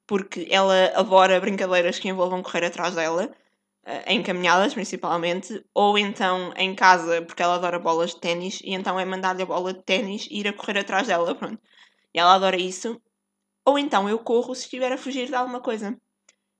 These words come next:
Eu nem para apanhar um metro corro. Estás a ver aquelas pessoas que veem o metro e continuam a andar super devagarinho, como se nada fosse, porque se aquele for embora,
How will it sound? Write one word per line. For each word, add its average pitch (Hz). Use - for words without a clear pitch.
Eu 190
nem 208
para 254
apanhar 226
um 220
metro 214
corro. -
Estás 175
a 185
ver 208
aquelas 202
pessoas 190
que 175
veem 185
o 208
metro 208
e 202
continuam 214
a 214
andar 214
super 370
devagarinho, 240
como 233
se 226
nada 202
fosse, 208
porque -
se -
aquele 185
for 156
embora, 160